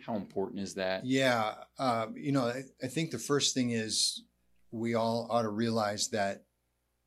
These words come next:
Speaker 2: that the works are really effective. That,
Speaker 1: Mm-hmm.
Speaker 2: like, they, they are so effective that that's what we get in this text. So that should take a little bit of pressure off the person who says,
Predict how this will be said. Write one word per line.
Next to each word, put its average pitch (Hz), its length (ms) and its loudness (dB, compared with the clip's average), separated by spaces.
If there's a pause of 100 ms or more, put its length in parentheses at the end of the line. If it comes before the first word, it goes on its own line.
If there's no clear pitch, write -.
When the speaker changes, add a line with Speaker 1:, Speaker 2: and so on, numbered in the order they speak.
(280)
Speaker 2:
that 101 320 0 (420)
the 110 160 2
works 113 480 2 (100)
are 113 140 0
really 113 320 0
effective. - 720 -6 (720)
That, 101 160 4
Speaker 1:
Mm-hmm. 92 100 0
Speaker 2:
like, 110 220 2
they, 110 280 -2
they 113 120 -2
are 104 100 -2
so 120 320 4
effective 113 600 -2
that 95 260 -6
that's 110 280 2
what 110 160 0
we 107 120 -6
get 101 320 -2
in 104 100 -6
this 95 180 -2
text. - 540 -4 (440)
So 113 600 -2
that 127 260 -2
should - 440 -2
take 131 260 -4
a 120 60 -2
little 139 420 2
bit 123 140 0
of 113 100 -6
pressure 117 480 -2
off 104 160 -4
the 104 80 -10
person 113 480 -6 (100)
who 120 160 -6
says, 107 640 -4